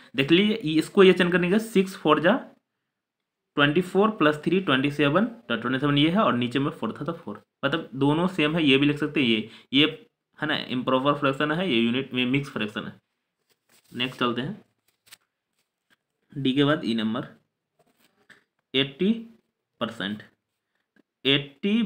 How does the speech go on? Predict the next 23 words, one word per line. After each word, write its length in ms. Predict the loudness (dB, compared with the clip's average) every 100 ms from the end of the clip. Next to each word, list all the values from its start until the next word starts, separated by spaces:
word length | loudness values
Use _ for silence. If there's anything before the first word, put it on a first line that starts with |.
| 0
by 200 | 0 0 -4 -14 _ _ _ _ _ _
hundred, 440 | -10 -6 -2 -4 -4
एक 200 | -6 -4
ज़ीरो 200 | -4 -4
ख़त्म, 340 | -4 -4 -6 -10 -20 _ _ _
और 160 | -2 2
ये, 220 | 2 0 -6 -4
अब 160 | 0
ये 80 | 0
टू 180 | 0 0
से 140 | 0
कटेगा, 260 | -2 -2 -4
टू 360 | -2 2 2 2 -6 -20 _ _ _ _ _ _ _ _ _
फ़ोर 220 | 0 0 2
जा, 180 | 0 -2 -8 _ _
टू 140 | -6 -6
फ़ाइव 320 | -6 -6 -4 -8
जा, 80 |
तो 300 | -12 -16 -12
हो 120 | -6 -4
जाएगा 220 | -4 -6
फ़ोर 420 | -10 -6 -4 -4
by 200 | -2 -4